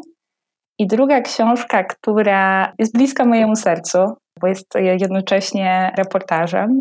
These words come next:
Jest to książka Zaczyn o Zofii i Oskarze Hansenach. Jest to książka Filipa Springera. To jest reportaż biograficzny o parze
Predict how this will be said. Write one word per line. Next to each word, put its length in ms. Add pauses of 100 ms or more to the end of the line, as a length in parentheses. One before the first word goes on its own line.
(120)
Jest 160
to 60
książka 840
Zaczyn 720 (120)
o 340
Zofii 440
i 60
Oskarze 400
Hansenach. 640 (720)
Jest 80
to 80
książka 500
Filipa 300
Springera. 680 (260)
To 80
jest 320
reportaż 600
biograficzny 1080
o 520
parze 840